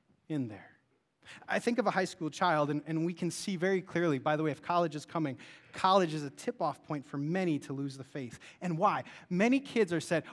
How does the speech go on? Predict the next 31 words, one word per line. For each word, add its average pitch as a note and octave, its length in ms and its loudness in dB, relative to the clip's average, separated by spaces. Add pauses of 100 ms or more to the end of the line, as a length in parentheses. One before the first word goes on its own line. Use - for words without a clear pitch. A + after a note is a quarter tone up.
"Well, E3 120 0
go F3+ 200 0
to A#3 80 0
the F#3 80 -2
best E3+ 240 0
college D#3 380 0
and D#3+ 180 -8
get A3+ 200 -4
the F3+ 60 -8
best F3 280 -4
job, D#3 280 2 (220)
and, G3+ 120 0
and G#3 220 2
make A#3 160 6
sure A#3 200 2
you F#3+ 140 0
live G#3+ 260 8
where G#3+ 100 6
you G3+ 120 4
want G3 160 6
to F#3 40 6
live F#3+ 160 6
and E3+ 100 -4
follow C4+ 300 6
your A3+ 140 4
heart G3+ 180 2
and F3 100 -4
do C#4 140 8
all C#4+ 160 12
these A3 240 -2
things." G#3+ 440 2